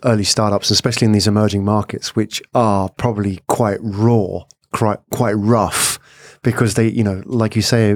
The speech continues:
when you talked about the Mongolian startup scene, it's three years old, right? That's probably the oldest startup there is three years. And you don't have that sort of handing down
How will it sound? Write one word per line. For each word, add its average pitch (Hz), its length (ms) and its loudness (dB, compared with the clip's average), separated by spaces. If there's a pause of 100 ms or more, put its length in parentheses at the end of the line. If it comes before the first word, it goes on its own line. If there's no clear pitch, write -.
(120)
when 104 160 2
you 104 40 0
talked 113 240 -2
about 101 300 -2
the 101 280 -2
Mongolian 104 600 0
startup 113 400 -2
scene, 92 360 -6 (720)
it's - 100 -10
three 160 240 -4
years 107 300 2
old, 127 440 -2
right? 98 300 -2 (240)
That's 117 160 0
probably 117 320 2
the 107 160 2
oldest 113 360 2
startup 117 380 0
there 107 280 2
is 92 120 -6
three 117 260 2
years. 101 580 0 (100)
And 104 260 0 (440)
you 120 140 4
don't 135 200 4
have 117 360 2
that 110 180 0
sort 110 160 2
of 101 100 2
handing 113 560 0
down 98 480 0